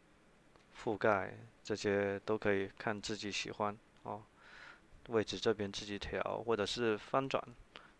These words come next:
左右互，左右互换啊，很自由的，自己跟翻自己中意嘅去調整啦。噉啊，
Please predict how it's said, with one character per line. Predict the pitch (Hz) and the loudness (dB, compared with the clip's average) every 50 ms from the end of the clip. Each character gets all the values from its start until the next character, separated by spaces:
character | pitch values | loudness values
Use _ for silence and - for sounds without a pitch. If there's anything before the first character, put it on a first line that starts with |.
| - - - | -18 -12 -6
左 | - 92 85 87 | -4 -2 0 4
右 | 98 110 104 95 | 6 6 6 6
互， | - 117 95 98 104 - - - - - - - - | 4 4 2 4 2 0 -2 -8 -20 -20 -20 -20 -18
左 | - - 101 92 95 | -8 -4 -2 0 2
右 | 104 104 101 | 2 2 2
互 | 98 110 101 95 | 0 -2 -2 0
换 | 101 107 98 87 90 - - - | 2 2 2 0 -4 -10 -14 -12
啊， | 98 92 90 85 - - - - - - - - - - - - - - - - - - - - - - - - - - - - - - - - - - - | -10 -10 -10 -12 -14 -18 -20 -20 -20 -20 -20 -20 -20 -20 -20 -20 -20 -20 -20 -20 -20 -20 -20 -20 -20 -18 -16 -16 -16 -16 -16 -16 -18 -18 -20 -20 -20 -10 -6
很 | - 101 90 | -4 -4 -2
自 | 87 120 123 | 0 4 6
由 | 110 98 98 | 6 6 6
的， | 104 98 98 - - - | 6 4 2 0 -4 -10
自 | - - 117 113 | -10 -8 -8 -2
己 | - 127 131 139 139 139 139 143 143 143 139 139 139 139 139 | 2 4 6 8 8 6 6 4 4 2 2 2 2 2 2
跟 | - 143 139 135 | 2 2 2 2
翻 | 139 143 131 | 2 0 0
自 | - - 110 | -2 -4 0
己 | 107 120 120 | 0 2 2
中 | - 135 135 131 120 | 2 0 0 0 0
意 | 110 104 | -2 0
嘅 | - 107 101 101 | 0 2 2 2
去 | 98 - | 0 0
調 | 95 92 | -2 -2
整 | - 101 104 117 | -2 -4 -4 -2
啦。 | 127 131 135 135 - | -2 -2 -2 -2 -4
噉 | 120 113 117 | -2 0 0
啊， | 117 107 101 101 98 98 95 95 95 95 95 98 101 104 110 | 2 2 2 0 -2 -2 -2 -4 -4 -4 -6 -8 -10 -12 -14